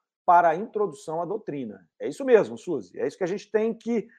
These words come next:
fazer nesses, nessas oportunidades, né? É, vamos todo mundo começar pelo começo, porque tem muita coisa pra gente poder estudar aqui, né?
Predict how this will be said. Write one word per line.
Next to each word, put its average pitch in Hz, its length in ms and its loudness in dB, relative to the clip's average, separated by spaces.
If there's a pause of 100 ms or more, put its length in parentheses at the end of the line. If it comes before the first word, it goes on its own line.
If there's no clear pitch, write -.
(200)
fazer 208 460 8
nesses, 226 420 -6
nessas 185 320 -8
oportunidades, 180 760 -2 (300)
né? 170 280 -2 (120)
É, 156 320 2 (400)
vamos 165 400 6
todo 254 200 10
mundo 220 440 0 (280)
começar 196 380 4
pelo 254 200 4
começo, 196 320 -4
porque - 120 -12
tem 185 140 -4
muita 220 240 -4
coisa 196 260 -4
pra 196 180 -4
gente 170 180 -12
poder 170 500 -6
estudar 147 600 -4
aqui, 98 400 -10 (540)
né? 160 300 -10